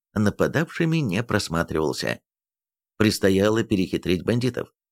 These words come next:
Те сидели верхом на лошадях и молча ждали своего командира, не решаясь предпринять активные действия. А вот и он, колоритная личность.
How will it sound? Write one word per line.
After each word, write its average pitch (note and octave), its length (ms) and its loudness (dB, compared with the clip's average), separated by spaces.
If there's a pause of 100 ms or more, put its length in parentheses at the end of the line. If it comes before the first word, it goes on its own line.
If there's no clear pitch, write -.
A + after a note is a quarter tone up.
(100)
Те G3+ 180 2
сидели A#2+ 380 0
верхом A2+ 380 2
на A#2+ 80 2
лошадях A#2 580 2
и A2 60 2
молча G#2+ 460 -2
ждали C#3 360 -2
своего E2+ 440 0
командира, G#2 680 -4 (440)
не A#2 240 4
решаясь G#2+ 560 0
предпринять D2+ 720 -2
активные F#2+ 560 -2
действия. A#1 500 -4 (840)
А F2 140 -2
вот G2 260 0
и C3+ 40 4
он, B2+ 300 0 (500)
колоритная A#2+ 800 0
личность. B2+ 520 -2